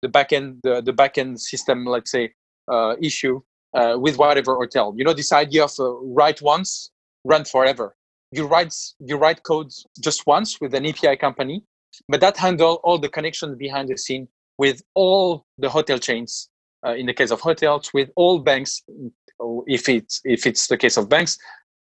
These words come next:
And this is why Plaid has been acquired five, five billion dollars recently. They are just one A P I to connect with all the banks, right? All the banking systems, all the legacy bank systems. So this ability of A P Is to be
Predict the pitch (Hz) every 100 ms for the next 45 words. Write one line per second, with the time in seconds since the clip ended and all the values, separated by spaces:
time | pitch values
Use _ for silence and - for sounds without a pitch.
0 | - 143 160 175 165 151 - 175 165 160
1 | 139 135 131 - 147 143 135 139 127 _
2 | _ - 131 110 156 139 151 156 117 110
3 | 135 - - 120 _ _ _ 156 147 123
4 | 185 - 135 175 190 185 147 156 - -
5 | 143 139 - 151 131 - 156 156 - 135
6 | 107 - - _ _ _ _ _ - 120
7 | 165 170 156 147 143 143 - 156 - 135
8 | - 151 143 139 117 143 131 - 131 123
9 | - 156 - 104 - - - 151 175 190
10 | 170 185 - 208 156 - 131 165 196 -
11 | 139 143 - 143 139